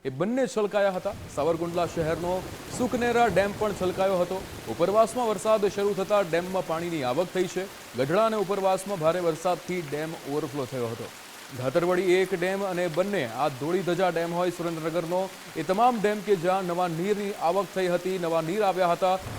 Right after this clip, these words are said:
નર્મદા, બોટાદ સાથે જ ભાવનગરના એ તમામ ડેમ ઓવરફ્લો થયા હતા. ગઢડા અને ઉપરવાસમાં ભારે વરસાદથી ડેમ ઓવરફ્લો થયા હતા. આ તમામ પાંચ દ્રશ્યો આપ જોઈ શકો છો કે જ્યાં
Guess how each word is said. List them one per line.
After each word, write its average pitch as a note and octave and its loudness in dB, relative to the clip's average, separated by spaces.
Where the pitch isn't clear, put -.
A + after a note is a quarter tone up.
નર્મદા, B3 8
બોટાદ G#3+ 6
સાથે F#3+ 4
જ F3 0
ભાવનગરના G#3 2
એ F3+ 0
તમામ F#3 2
ડેમ G3 2
ઓવરફ્લો G3+ 4
થયા F3 4
હતા. F3 2
ગઢડા D#3 2
અને E3+ 0
ઉપરવાસમાં D#3+ 0
ભારે C3 -2
વરસાદથી D3 -2
ડેમ D3 -2
ઓવરફ્લો E3 0
થયા E3 2
હતા. F3 0
આ B2 0
તમામ G#3 2
પાંચ G3+ 2
દ્રશ્યો F3 0
આપ F3+ 4
જોઈ F3 4
શકો E3+ -2
છો F3 -2
કે E3+ -2
જ્યાં E3+ 2